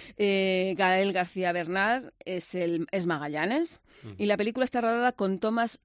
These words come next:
Speaker 1: muy largas en plano fijo, en formato cuadrado. Yo, mm, es que hay cosas que no entiendo.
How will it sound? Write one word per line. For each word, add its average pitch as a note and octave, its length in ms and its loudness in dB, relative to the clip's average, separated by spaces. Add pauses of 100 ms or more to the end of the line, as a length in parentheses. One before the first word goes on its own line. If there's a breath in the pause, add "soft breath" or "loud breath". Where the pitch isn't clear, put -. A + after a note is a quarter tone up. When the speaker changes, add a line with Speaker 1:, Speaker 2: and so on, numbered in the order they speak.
Speaker 1:
muy G3+ 320 0
largas G#3+ 340 -2
en F3+ 220 -2
plano G#3 320 -2
fijo, G#3+ 640 -4
en F3+ 80 -8
formato F#3 460 -2
cuadrado. F#3 460 2
Yo, F#3+ 360 -6
mm, E3+ 220 -6 (100)
es A3+ 140 0
que - 100 -4
hay B3 160 2
cosas G#3+ 320 -2
que D#3+ 220 2
no D#3 80 4
entiendo. D3+ 560 -2